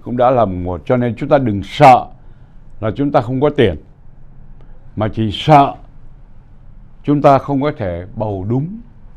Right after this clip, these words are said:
cử xứng, và sợ chúng nó ăn gian. Nếu bây giờ quý vị mà thấy rằng là cần một người có tài, chỉ có Donald Trump thôi. Là một người yêu nước,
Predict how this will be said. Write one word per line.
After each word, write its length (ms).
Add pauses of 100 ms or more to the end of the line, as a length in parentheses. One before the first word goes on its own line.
(200)
cử 220
xứng, 340 (880)
và 180
sợ 340
chúng 140
nó 60
ăn 160
gian. 280 (2250)
Nếu 220
bây 160
giờ 180
quý 120
vị 180
mà 180
thấy 280
rằng 160
là 80
cần 280
một 100
người 180
có 100
tài, 280 (200)
chỉ 180
có 80
Donald 320
Trump 280
thôi. 100 (4000)
Là 120
một 180
người 180
yêu 180
nước, 240